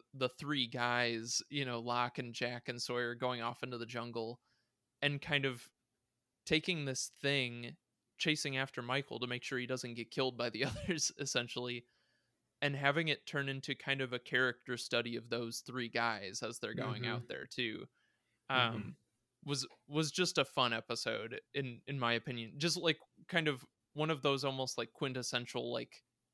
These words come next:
Speaker 1: "This is what Lost is like," you know, episodes. So,
Speaker 2: Sure.
Speaker 1: um, it was kind of surprising, but, uh, but I enjoy that one being near the top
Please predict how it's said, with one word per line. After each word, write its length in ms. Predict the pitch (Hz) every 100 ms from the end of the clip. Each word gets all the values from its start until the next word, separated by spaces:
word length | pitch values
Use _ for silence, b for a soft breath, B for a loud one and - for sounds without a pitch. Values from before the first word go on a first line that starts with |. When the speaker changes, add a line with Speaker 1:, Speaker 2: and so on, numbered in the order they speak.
| _ _ _ _ -
Speaker 1:
"This 160 | 160
is 140 | 147 131
what 160 | 127
Lost 420 | 131 123 113 - 123
is 160 | 113
like," 500 | 120 107 73 - - - -
you 180 | 139 113
know, 160 | 98
episodes. 800 | 82 117 - - - 71 - - -
So, 280 | - - 87
Speaker 2:
Sure. 380 | - 131 127 110 - _
Speaker 1:
um, 360 | 139 117 - - - _ _ -
it 60 | _ _ _
was 100 | 151
kind 180 | 175 139
of 120 | - _ _ _ _ _ _
surprising, 720 | - 165 - 151 147 131 120 120
but, 220 | 127 - - - _ _ _ -
uh, 320 | 123 117 - - _ _ -
but 100 | 135
I 60 |
enjoy 480 | 135 131 135 123 117 - _ _ - 131
that 200 | 117 -
one 160 | 110
being 260 | 117 120 120
near 120 | 120
the 120 | -
top 260 | - -